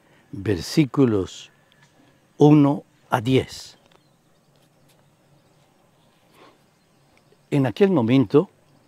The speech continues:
se acercaron los discípulos a Jesús y le preguntaron:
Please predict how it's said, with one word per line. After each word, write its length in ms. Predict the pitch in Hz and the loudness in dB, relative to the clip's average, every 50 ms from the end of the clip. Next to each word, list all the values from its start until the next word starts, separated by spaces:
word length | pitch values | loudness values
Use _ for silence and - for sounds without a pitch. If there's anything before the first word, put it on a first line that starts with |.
| _ _ - _ _ _ _ | _ _ -20 _ _ _ _
se 240 | - - - 156 151 | -12 -2 4 6 6
acercaron 680 | 147 131 - 165 147 131 - - 175 196 185 185 175 156 | 6 6 4 4 2 2 2 4 4 4 6 4 4 2
los 140 | 139 123 107 | 2 0 0
discípulos 680 | 98 101 - - 127 110 87 110 107 101 104 - - | -4 -8 -4 -2 -4 -2 -2 -2 -2 -2 -2 -4 -4
a 60 | 127 | -8
Jesús 640 | - - - 131 - - 175 165 180 - - - _ _ _ _ _ _ _ _ _ _ - | -8 -6 -8 -8 -6 -2 -2 -2 -2 -2 -8 -16 _ _ _ _ _ _ _ _ _ _ -2
y 80 | 123 | 0
le 100 | 113 117 | 0 0
preguntaron: 720 | - - 113 95 98 101 92 - 123 113 98 90 78 76 80 | 0 0 -2 -2 -2 -2 -2 0 2 2 2 0 -4 -10 -16